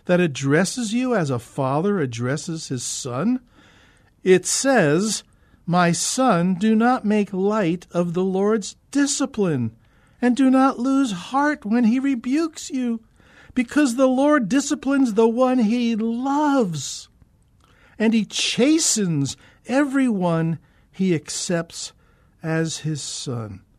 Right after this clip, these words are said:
Isn't it interesting that the writer to Hebrews quotes from an Old Testament book, the book of Proverbs? And then the writer of Hebrews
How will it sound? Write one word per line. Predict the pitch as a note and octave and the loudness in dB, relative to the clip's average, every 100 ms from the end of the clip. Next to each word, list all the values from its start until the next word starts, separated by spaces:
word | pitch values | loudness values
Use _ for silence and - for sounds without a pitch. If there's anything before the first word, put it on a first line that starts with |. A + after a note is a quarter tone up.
| _ _ _ | _ _ _
Isn't | B3 D4+ F4+ | -6 -2 -2
it | - | -2
interesting | C#3+ D3+ B3 - D4 D#4 - _ _ _ | -4 -4 -6 -8 -6 -8 -10 _ _ _
that | F#3+ F3 | -8 -4
the | C#3+ | -4
writer | B2+ B2 C3 G#3+ | -4 -4 -4 -6
to | G#3+ B3+ | -6 -8
Hebrews | - C#3+ A#2+ B2+ F#3+ - | -6 -6 -6 -6 -8 -10
quotes | - - D3+ A3 | -12 -4 -4 -4
from | - E3 C3+ | -8 -4 -2
an | B2+ - | -4 -2
Old | C#3+ F#3+ | -2 -2
Testament | - E3 F3 - G#3+ A3+ | -4 -6 -4 -2 0 -2
book, | - A2 A3 - - - | -2 -4 -6 -10 -20 -14
the | - B3 | -6 -4
book | C#3+ C#3 A#3+ | -4 -4 -6
of | A#3 - | -10 -14
Proverbs? | - D4 E4 D4 C4 G#3 C#3+ A#2 - - - | -16 -8 -4 -2 0 0 -2 -8 -16 -20 -8
And | - B3 | 0 0
then | B3+ D#4 C#4+ C#4+ - | 2 2 2 0 -4
the | A3 | -2
writer | A3 C4 D4+ D4 | 0 0 0 2
of | A3+ F3+ | 2 0
Hebrews | D#3+ - D#4+ E4+ F#3+ F3 G3 C4 D4+ | -6 -2 0 2 4 4 4 2 -2